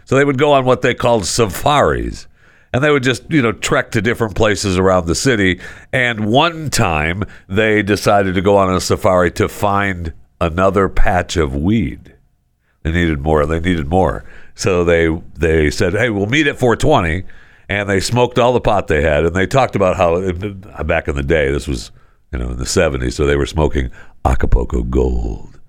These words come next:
Panama Red. And always a good day when you could get your hands on that. That's what my grandfather said. Yeah, back in the seventies. Anyway, so, uh,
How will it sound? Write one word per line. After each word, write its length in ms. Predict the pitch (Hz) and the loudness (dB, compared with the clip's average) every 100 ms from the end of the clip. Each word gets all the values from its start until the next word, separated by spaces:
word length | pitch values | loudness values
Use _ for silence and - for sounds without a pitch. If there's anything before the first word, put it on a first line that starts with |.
| - _ _ _ - | -20 _ _ _ 4
Panama 500 | - 73 62 60 58 | 4 4 0 0 0
Red. 840 | 60 60 62 57 50 50 - - - _ _ - - - | 0 0 0 -2 -6 -10 -16 -20 -20 _ _ -20 -20 -10
And 240 | - 95 87 | -2 0 2
always 240 | 90 95 | 2 2
a 40 | 71 | 0
good 180 | 80 | 0
day 300 | 65 69 60 - | 2 0 0 -4
when 120 | 69 | -4
you 80 | 67 | -2
could 180 | 73 64 | -2 -2
get 160 | 69 | -2
your 100 | 76 | 0
hands 240 | 67 65 67 | -2 -2 -2
on 160 | 62 | -2
that. 240 | 64 60 - | 0 -2 0
That's 160 | 113 | 0
what 80 | 123 | 0
my 120 | 92 | 0
grandfather 460 | 78 76 67 67 58 | 0 -2 -2 -4 -4
said. 340 | - 57 50 - - - - - - | -8 -10 -12 -16 -18 -20 -20 -14 -4
Yeah, 440 | 82 71 65 65 - | 0 0 -2 -8 -4
back 260 | 73 69 | -2 -2
in 100 | 67 | -4
the 80 | 62 | -6
seventies. 380 | - 71 65 131 - - | -2 -2 0 -4 -6 -6
Anyway, 320 | - 208 143 - - | -2 0 -2 -4 -8
so, 380 | - 180 165 156 | -2 0 2 2
uh, 580 | 143 135 113 104 90 | 2 4 6 4 2